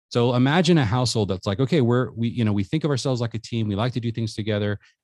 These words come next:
You know, our marriage is, is in a, you know, a healthy place, but we, we feel like we live in a Christian bubble. Like, we don't really know very many non-believers.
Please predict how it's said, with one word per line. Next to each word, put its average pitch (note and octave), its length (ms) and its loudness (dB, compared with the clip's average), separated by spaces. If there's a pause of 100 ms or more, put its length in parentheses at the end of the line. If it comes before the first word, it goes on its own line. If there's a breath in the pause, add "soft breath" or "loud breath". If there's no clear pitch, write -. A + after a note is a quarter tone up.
You G#2 80 -2
know, G2+ 220 2
our G2 180 -2
marriage A#2 440 2
is, G#2 120 0
is G#2+ 220 -4
in G#2+ 80 0
a, G2 240 -2
you G#2 100 -4
know, F#2 120 -4
a F2 40 -8
healthy A2 300 -2
place, G2+ 400 -4 (340 soft breath)
but G#2 340 -2
we, B2 520 0 (180)
we C#3+ 380 -4
feel D3+ 100 2
like C#3+ 160 0
we A#2 80 -2
live A#2 220 0
in A2+ 60 0
a F#2+ 40 -2
Christian A2 520 -4
bubble. D#2+ 420 -6 (120)
Like, G2 140 -10
we G#2+ 80 4
don't C3 300 2
really A#2 300 2
know G#2 260 0
very G2+ 160 -2
many F#2+ 180 -2
non-believers. F2 880 -6